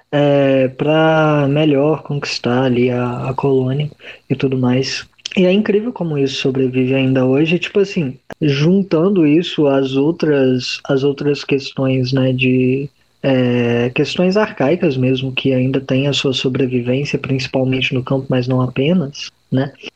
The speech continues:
a gente percebe como algumas teorias, como Nathan estava falando, é, creio que foi ele que comentou sobre isso, é, como algumas teorias, é, que são desenvolvidas mediante a afirmação de,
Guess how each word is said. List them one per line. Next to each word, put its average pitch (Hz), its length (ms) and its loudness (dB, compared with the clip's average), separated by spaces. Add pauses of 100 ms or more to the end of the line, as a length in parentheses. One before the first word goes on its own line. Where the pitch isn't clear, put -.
(160)
a 180 180 4
gente 160 340 0
percebe 165 720 -2
como 147 320 -6 (380)
algumas 143 500 -2
teorias, 135 340 0
como 185 160 0
Nathan 208 320 0
estava 135 380 -2
falando, 131 580 0 (320)
é, 131 460 2
creio 127 200 -2
que - 120 -14
foi 131 200 0
ele 127 160 -2
que - 100 -12
comentou 127 400 -2
sobre 127 340 0
isso, 131 320 -4
é, 135 240 0
como 135 180 -4
algumas 135 380 0
teorias, 131 760 0 (240)
é, 131 240 2
que 131 100 -10
são 139 220 0
desenvolvidas 135 840 0
mediante 135 720 -2
a 127 60 2
afirmação 127 920 0
de, 131 560 0